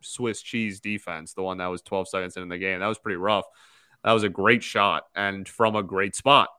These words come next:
So that's, like, what happens usually in hockey when those two things mix. Um, so, like, that one I, I wasn't really too,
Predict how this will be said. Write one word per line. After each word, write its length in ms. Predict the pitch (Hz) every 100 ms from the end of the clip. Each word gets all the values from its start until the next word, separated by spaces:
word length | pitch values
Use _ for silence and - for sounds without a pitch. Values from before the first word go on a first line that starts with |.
| _
So 280 | - 110 101
that's, 320 | 104 107 -
like, 160 | 117 104
what 160 | 107
happens 420 | 104 101 107 147 143
usually 400 | 165 - 165 165
in 80 |
hockey 320 | 156 160 160 170
when 160 | 160
those 220 | 156 156
two 180 | - 160
things 240 | 151 156 143
mix. 380 | 147 165 -
Um, 380 | 131 117 117 110
so, 180 | - 123
like, 200 | 113 110
that 180 | 135 160
one 100 | 143
I, 200 | 113 107
I 20 |
wasn't 320 | 110 117 117
really 240 | 113 110 104 - _ _ _ _ _ _ _ _ _ _ _ _ _ _ _ _ _ _ -
too, 680 | 233 233 220 208 190 160